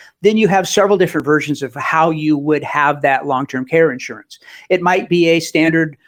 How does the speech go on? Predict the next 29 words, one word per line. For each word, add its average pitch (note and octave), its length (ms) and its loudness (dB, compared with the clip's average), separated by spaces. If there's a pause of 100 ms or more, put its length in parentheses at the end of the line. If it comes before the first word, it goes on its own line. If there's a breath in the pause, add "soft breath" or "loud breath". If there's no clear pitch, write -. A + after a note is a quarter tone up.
(220 soft breath)
old-fashioned D#3+ 520 2
long-term D#3 340 2
care F#3 200 0
policy. - 540 -4 (220)
It F3 200 -4
could E3 240 0
be D#3+ 420 -2 (200 loud breath)
an F#3+ 140 0
annuity F#3 640 2
that E3 120 2
has D#3 420 0 (100)
a D#3 340 -2 (120)
long-term E3 580 2
care-like D#3+ 840 2
benefit, D#3 500 -4 (140)
a B2 60 -20
chronic E3 580 -4
care D3+ 300 0
benefit C3+ 500 -6
that C3+ 160 -8
where C#3 100 -4
you C#3+ 140 -6
could C#3 160 -12
tap D3+ 280 -2
the D#3 60 -2
value D3 400 0
of C#3 100 -12
the D3 140 -6
annuity D3 460 -4